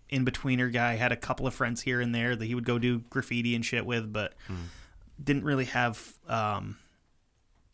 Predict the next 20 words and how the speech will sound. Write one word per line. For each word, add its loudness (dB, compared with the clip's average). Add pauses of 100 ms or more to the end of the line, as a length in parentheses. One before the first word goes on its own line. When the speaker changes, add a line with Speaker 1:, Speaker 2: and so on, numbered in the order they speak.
(120)
Speaker 1:
like, 0
a 0
lot 2
of -6
friends. -6 (640)
Um, -4 (1200)
he 2
was 8
also 6
known 6
as 2
being 4
a 2
skateboarder. 2
I'm 2
not -2
really 0
sure 2
why 4
that's -2